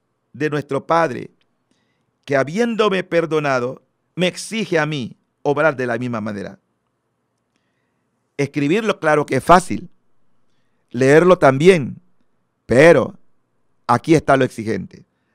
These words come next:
hacerlo vida. Ya es otra cosa, pero es el desafío. Bendito tú que te decides a perdonar y a amar como Dios lo ha hecho contigo en Cristo.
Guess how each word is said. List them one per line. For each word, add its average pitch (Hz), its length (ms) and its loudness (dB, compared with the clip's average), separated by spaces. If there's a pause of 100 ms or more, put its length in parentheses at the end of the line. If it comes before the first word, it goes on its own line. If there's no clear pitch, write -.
(200)
hacerlo 123 680 0
vida. 117 340 -6 (1120)
Ya 127 260 4
es 113 80 2
otra 101 280 -2
cosa, 113 360 -8 (960)
pero 127 180 4
es 139 60 6
el 139 100 2
desafío. 110 600 -2 (800)
Bendito 143 600 2
tú 156 320 2 (600)
que 131 160 0
te 131 120 0
decides 151 460 2
a 131 140 0
perdonar 139 640 4 (760)
y 107 140 0
a 107 80 4
amar 180 460 4 (500)
como 113 300 2
Dios 135 360 4
lo 107 140 0
ha 110 80 4
hecho 120 240 2
contigo 165 640 0 (580)
en 127 220 -4
Cristo. - 540 -10